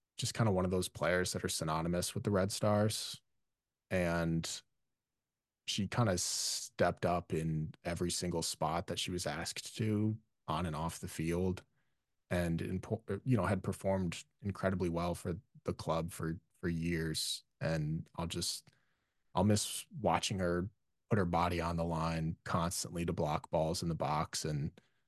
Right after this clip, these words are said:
um, she was always just a ball hawk and a player that is very hard to replace, like you said,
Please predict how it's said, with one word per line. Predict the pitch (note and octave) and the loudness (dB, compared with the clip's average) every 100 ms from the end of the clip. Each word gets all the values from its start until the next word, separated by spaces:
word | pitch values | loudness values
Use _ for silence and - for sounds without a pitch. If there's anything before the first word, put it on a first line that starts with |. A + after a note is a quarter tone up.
| _ _ _ _ _ _ | _ _ _ _ _ _
um, | E2 C#2 C#2 F2+ - _ | -2 0 -2 -6 -10 _
she | - | -2
was | A2 | 2
always | G2+ F#2 - | 4 4 2
just | - | -2
a | |
ball | E2+ C#2+ D#2+ | 0 2 2
hawk | F2 D#2+ E2 | 2 2 0
and | - | -2
a | |
player | D2+ - E2 D#2+ D#2+ | -4 0 0 0 -2
that | D#2 D2+ - _ _ _ _ _ _ _ _ _ | -2 -4 -4 _ _ _ _ _ _ _ _ _
is | G#2 | -4
very | G2 F2 E2+ | 0 2 2
hard | D#2+ E2+ | 0 0
to | E2 | 0
replace, | D#2+ - E2 D#2 D#2 - - - - _ _ _ _ _ | -2 0 0 0 0 -2 -2 -6 -10 _ _ _ _ _
like | - E2+ | -6 -4
you | - | -2
said, | - E2+ D#2+ E2+ | 0 0 0 -2